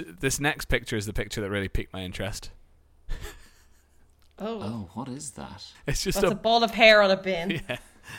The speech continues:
Speaker 1: And then there's some,
Speaker 3: Oh.
Speaker 1: there's some trash under a cubicle. And then there's some dirty s-, s-,
Speaker 3: Grouting.
Speaker 1: vents.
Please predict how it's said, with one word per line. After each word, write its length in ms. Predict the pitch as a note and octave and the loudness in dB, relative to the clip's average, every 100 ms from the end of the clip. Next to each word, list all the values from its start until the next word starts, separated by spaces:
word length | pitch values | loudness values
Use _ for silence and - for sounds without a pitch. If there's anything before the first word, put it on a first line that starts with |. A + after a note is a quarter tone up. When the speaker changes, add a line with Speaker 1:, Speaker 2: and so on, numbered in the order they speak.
| - - - C#3 - | -18 -20 -6 -6 -4
Speaker 1:
And 80 | - | -6
then 200 | C#3 - - | -6 -10 -8
there's 200 | C#3 - | -10 -6
some, 520 | - D#3 G#2 G2 D#2+ | -2 -2 -4 -10 -12
Speaker 3:
Oh. 60 | - - | -14 -2
Speaker 1:
there's 140 | E3 D3 | 0 0
some 220 | - C#3+ | -6 -8
trash 440 | - C#3+ C#3 - | -4 -2 -2 -2
under 320 | C#3 C3 B2+ | -8 -6 -4
a 80 | B2+ | -4
cubicle. 720 | B2+ C3+ C3+ C#3 C3 B2+ D#3 - _ - - - | -4 -4 -2 -4 -4 -2 -2 -6 _ -20 -20 -2
And 120 | D#3 - | 0 2
then 160 | D#3+ | -2
there's 140 | D3 D3+ | -2 -6
some 220 | D#3 C3+ | -6 -6
dirty 520 | C#3+ C#3+ D3 C3+ B2+ - - - | -6 -4 -4 -4 -6 -8 -20 -12
s-, 200 | - - - | -10 -10 -10
s-, 80 | G#2 | -12
Speaker 3:
Grouting. 420 | F2 F2 F2+ F#2+ E2+ | -8 -4 -4 -4 -4
Speaker 1:
vents. 600 | C#3 F3 G#3+ - - | -2 -4 -8 -12 -12